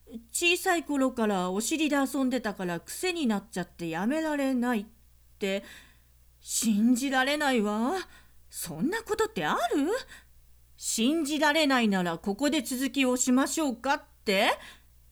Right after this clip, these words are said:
エリナちゃん、ここ？ここでアナルセックスするの？ああ、いやん。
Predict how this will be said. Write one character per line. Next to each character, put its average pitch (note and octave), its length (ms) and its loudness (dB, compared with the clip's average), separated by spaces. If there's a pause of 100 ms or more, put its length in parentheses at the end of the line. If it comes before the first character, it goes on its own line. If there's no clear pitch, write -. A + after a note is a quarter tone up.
(640)
エ F3+ 180 0
リ B3 140 4
ナ A#3+ 140 2
ち F#3 160 -6
ゃ F3 180 0
ん、 - 80 -4 (640)
こ B3 220 2
こ？ C4 340 2 (300)
こ F4+ 160 4
こ A4 80 6
で A#4+ 120 6
ア B4 180 6 (140)
ナ A#4 40 0
ル B4 40 2
セ B4 180 2
ッ - 20 -18
ク - 60 2
ス D4+ 160 0
す C4+ 140 2
る D4 120 2
の？ A#3+ 220 2 (1040)
あ - 20 6 (260)
あ、 C4+ 40 6
い D4+ 200 2
や G#4+ 60 10
ん。 G#4+ 260 8